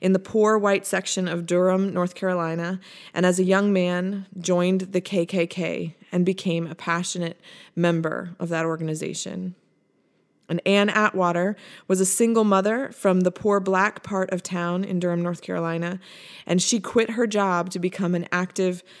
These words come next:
member and leader in the civil rights movement. So perhaps it's not hard for you to imagine a similar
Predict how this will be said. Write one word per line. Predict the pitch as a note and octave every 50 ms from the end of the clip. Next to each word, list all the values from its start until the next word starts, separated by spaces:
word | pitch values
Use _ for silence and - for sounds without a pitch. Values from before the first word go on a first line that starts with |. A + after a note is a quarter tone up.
| - _ -
member | F#3 F#3+ F#3+ F#3+ F#3 F3 F3
and | - E3+ E3+ E3+ E3+
leader | F3+ F#3+ F#3 E3+ D#3+ D#3+ E3 F3 F3+ E3+ - - - -
in | - F3
the | F3 E3+
civil | - - F3 D#3+ E3 E3
rights | D#3+ E3 D#3+ D#3+ - -
movement. | E3 D#3+ E3 E3 D#3+ E3+ - - - - _ _ _ _ _ _ _ _ _ _ _ _ _ _ _
So | - - A3+
perhaps | A3 C4 B3 B3 B3+ B3+ C4+ - -
it's | A#3+ -
not | A#3 A3 G#3+ -
hard | - G#3+ G3 F#3+ F#3+ F#3+ F#3+ F#3+ - - - - - - - _
for | - - G#3
you | G#3+ G#3+ A3 A#3+ B3 G#3 F#3 F3+ F3+ F#3 G#3 A3 G#3+ -
to | - - G3
imagine | F3+ F3+ F#3 F#3+ G3 G3+ G3 F#3+ F3+ F3 E3 D#3+ E3 F3+ G3 G#3 G#3 _ _ _ _ _ _ _ _ _ _ -
a | F#3+ G3+
similar | - - - - - A#3+ A#3+ A#3 A3 G3 F#3 F3+ F#3 F#3 F#3+ F#3